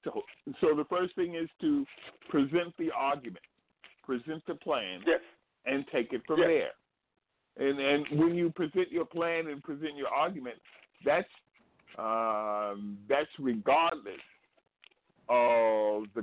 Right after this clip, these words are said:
Speaker 1: government position. It's regardless of the
Speaker 2: Mm-hmm.
Speaker 1: capitalists that are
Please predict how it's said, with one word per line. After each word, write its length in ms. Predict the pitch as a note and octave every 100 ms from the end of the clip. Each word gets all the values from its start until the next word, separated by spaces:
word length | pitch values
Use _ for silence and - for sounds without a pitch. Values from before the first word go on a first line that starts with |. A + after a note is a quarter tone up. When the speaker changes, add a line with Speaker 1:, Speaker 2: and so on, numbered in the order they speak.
| G2+
Speaker 1:
government 420 | B2+ B2+ B2 -
position. 640 | - G#2+ G#2+ G#2+ - C#3 E3
It's 120 | A#2 A#2
regardless 600 | A2 A2 A#2+ - A2+ G#2+ A#2+
of 220 | G#2 G2+
the 220 | A2 G2+
Speaker 2:
Mm-hmm. 520 | A#2 G3 C4 - - -
Speaker 1:
capitalists 540 | A#2+ C3+ A2+ G#2+ G2+
that 140 | B2
are 80 | A2